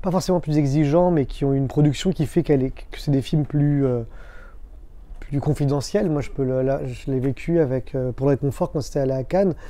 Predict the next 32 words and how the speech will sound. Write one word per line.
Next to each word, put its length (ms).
Ça, 380
je 60
dis 80
pas 120
que 80
ça 140
fait 140
beaucoup 240
plus 160
de 60
public, 400
mais 100
ça 140
a 40
permis 320
de, 160
d'éclairer 380
un 160
tout 160
petit 160
peu 220
plus 340
le 60
film. 340
Donc, 100
je 60
trouve 100
ça 120
important 400
quand 120
même 240
de, 300